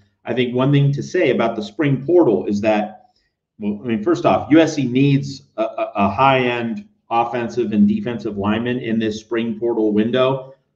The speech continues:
But I think the important note with the adjusted N I L, and I know that the adjustment is more high school, but still, like, U S C's now playing with the big boys, it's taking a step up. I would say that right now,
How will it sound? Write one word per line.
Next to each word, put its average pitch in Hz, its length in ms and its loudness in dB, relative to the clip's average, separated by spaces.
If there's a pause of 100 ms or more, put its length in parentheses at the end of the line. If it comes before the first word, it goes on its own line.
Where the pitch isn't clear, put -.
(160)
But 113 80 0
I 107 60 2
think 135 220 -4
the 117 140 0
important 143 560 2
note 131 460 4
with 113 320 -2
the 110 440 -4
adjusted 123 600 2
N 127 200 -2
I 113 220 -2
L, - 600 -2
and 156 80 -2
I 160 80 2
know 190 120 4
that 170 160 4
the 143 100 4
adjustment 120 520 0
is 104 140 0
more 110 220 -2
high 120 200 -2
school, 95 360 -4
but 101 180 -6
still, 95 600 -2 (520)
like, 110 260 -2
U 131 100 2
S 131 180 0
C's 117 200 -10
now 113 260 -4
playing 120 280 -4
with 117 160 -8
the 107 60 -4
big 113 260 0
boys, 117 320 2
it's 101 200 -6
taking 110 340 -4
a 104 60 -6
step 107 300 -6
up. - 420 -6 (300)
I 117 100 0
would 147 160 2
say 120 360 2
that 104 200 0
right 120 220 -2
now, 101 520 -2